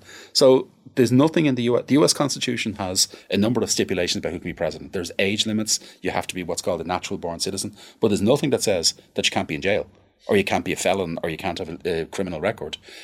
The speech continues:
So the, there's, there's huge issues in relation to, um, what, what cou-, you know, what could happen. The other part will be is that there's, there's arguments. A president has a Secret Service detail twenty-four hours a day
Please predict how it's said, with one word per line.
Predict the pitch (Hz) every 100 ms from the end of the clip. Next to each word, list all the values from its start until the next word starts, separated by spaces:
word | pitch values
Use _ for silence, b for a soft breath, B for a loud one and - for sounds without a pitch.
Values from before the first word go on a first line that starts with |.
| B
So | - 123 113 - _ - -
the, | 139 123 156 - -
there's, | 131 123
there's | - 120 - -
huge | 151 160 147
issues | 123 101 87
in | 98
relation | 92 90 - 90
to, | - 85 82
um, | 80 78 80 - B B B B -
what, | 117 - - 107 -
what | 110 -
cou-, | - -
you | 120
know, | 92
what | 98 90
could | 117
happen. | 98 80 B B
The | 151
other | 151
part | 113 90
will | 87
be | 90 -
is | -
that | -
there's, | 135
there's | - 92 107
arguments. | 117 127 151 - b b b -
A |
president | - - 147 87 78 - _ _
has | - 92 87 -
a |
Secret | - 131 117
Service | - 90 92
detail | 104 95 87 82 - _ _ _
twenty-four | - 101 98
hours | 85 78
a |
day | -